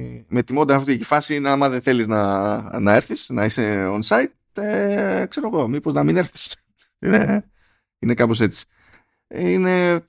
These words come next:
είναι αρκετά προοδευτική στάση από την Cloud Imperium, δεν μπορώ να... Για τέτοια ξέρει να κάνει δήλωση Cloud Imperium, για το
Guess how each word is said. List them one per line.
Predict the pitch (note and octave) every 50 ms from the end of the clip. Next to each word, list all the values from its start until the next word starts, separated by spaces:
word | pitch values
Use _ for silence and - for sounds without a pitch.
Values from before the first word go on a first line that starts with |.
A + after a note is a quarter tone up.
| _ _
είναι | - - G#3
αρκετά | G3+ - F#3+ - G3
προοδευτική | - D3 C#3 A#2+ A2 - - A2+ - G#2
στάση | - - G#2 G#2 - -
από | A#2+ A2
την | - G2 G2+
Cloud | G#2 G2+ F#2+ F#2+ F#2
Imperium, | - G2 G#2+ A#2 C3 D3+ F3+ F#3 _ _
δεν | - G#2+ G#2
μπορώ | G2+ G2 F2+
να... | F2 F2 - - _ _ _ _ _ _ _ _ _ _ _ _ _ _ _ _
Για | - B2+ C#3 B2+
τέτοια | - G3 G3+ A3+ G#3
ξέρει | - - A#3+ A3+ G#3
να | F3+ D#3
κάνει | B2+ D3 C3 A#2+
δήλωση | A#2 A2+ A2+ G#2+ G#2 G2 - -
Cloud | G#2+ G2+ G2 F#2+ F#2+ F#2
Imperium, | G2 F#2+ F#2 F2+ F2 F2
για | F#2 F#2+
το | F2+ - G#2 G#2 G#2 G#2+ G#2